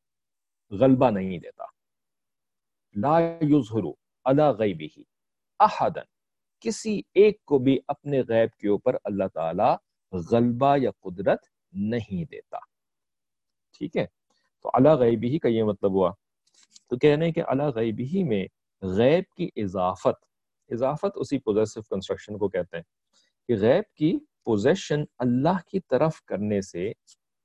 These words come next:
करने से भी इसी इस्तिगराक और जामियत का इजहार मकसूद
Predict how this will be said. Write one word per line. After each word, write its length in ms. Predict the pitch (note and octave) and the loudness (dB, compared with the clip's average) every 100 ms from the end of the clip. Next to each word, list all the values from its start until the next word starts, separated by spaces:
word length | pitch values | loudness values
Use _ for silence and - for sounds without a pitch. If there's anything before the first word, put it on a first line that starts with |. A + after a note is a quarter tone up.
| - - _ _ _ _ _ _ _ - - _ _ _ _ _ _ | -20 -20 _ _ _ _ _ _ _ -20 -20 _ _ _ _ _ _
करने 320 | A#2 A2+ A#2+ A2+ | 0 2 2 0
से 200 | G#2+ G2 | 0 -2
भी 420 | F2 A#2+ G#3 - _ _ | 0 0 0 -4 _ _
इसी 360 | D3+ - G#3 F#3+ D3 | -2 0 -2 0 -2
इस्तिगराक 960 | - - A2+ E2 F2 F#2+ G#2+ D3+ - - | -2 0 0 2 2 4 4 2 -2 -4
और 220 | A2+ G#2+ F2+ | 0 0 -2
जामियत 840 | F#2 F#2 F#2 F#2 A2+ C3 D#3 E3 - | -6 -4 -6 -4 -2 0 0 -2 -6
का 120 | - F#2 | -6 -6
इजहार 520 | F2 - E2+ G2 D3 | -10 -4 0 0 -2
मकसूद 640 | F2+ F2 - - F2+ D#2+ | -8 -10 -12 -10 -6 -8